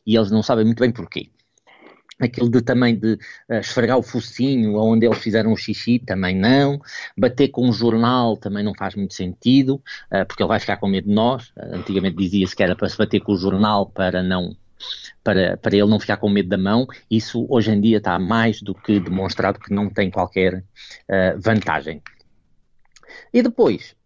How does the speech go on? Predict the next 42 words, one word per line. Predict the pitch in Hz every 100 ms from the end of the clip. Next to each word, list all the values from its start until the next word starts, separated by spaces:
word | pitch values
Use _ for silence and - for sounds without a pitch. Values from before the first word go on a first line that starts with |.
| _ -
é | 160
um | 160
adulto. | 123 117 _ _ -
Ok, | - 82 -
de | 113
repente | 127 131 120 131
o |
adulto | 113 131 -
começou | 113 107 110
a |
fazer, | 101 101 90 104 - _ - - - - -
eh, | 104 98 95 117 98 80 - 85 -
a, |
a | 98
sua, | - 107 95 92
a |
sua | 85 104 95
urina | 101 95
em, | 92 90
em | 107 101
casa. | - 82 78 - - - - - - -
Bem, | 92 - _ -
é |
um | 151 151
adulto | 131 160 135 123
adolescente, | 127 120 - 120 160 - 104
ou | 101
um | 110
adolescente | 110 113 - 117 110
adulto, | 101 131 - 104
antes | 101 98
assim, | - 110 135 131 - - - - -
eh, | 104
possivelmente | - - 101 104 104 113 -
se |
for | 117 104
um |
macho, | 104 104 117 - - 131
está | - 131 120
a |
começar | - 120 113 - 131 127
de, | 131 113 120 160 202